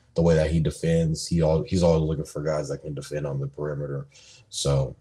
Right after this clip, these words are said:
um, I'd say it's probably an even trade on both sides. And, and we'll see what R J Barrett, can he, um,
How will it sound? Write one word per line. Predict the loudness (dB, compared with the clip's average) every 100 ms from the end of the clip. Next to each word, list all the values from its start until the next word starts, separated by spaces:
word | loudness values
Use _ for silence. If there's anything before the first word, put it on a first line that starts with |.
| _ -4
um, | 0 2 0 -2 -6 _ _ _ _ _ _ _ 2
I'd | 6
say | 6 6
it's | 4
probably | 0 0 2 0
an | 0
even | -2 -4
trade | -6 -6
on | -6
both | -6 -6
sides. | -6 -2
And, | 0 2 6
and | 8
we'll | 8
see | 8 8
what | 8 10
R | 8
J | 6 4
Barrett, | 4 4 2 -2 -6
can | -4 -2
he, | -2 -2 -6 _ _ _ _ _ 0
um, | 4 6 6 4 0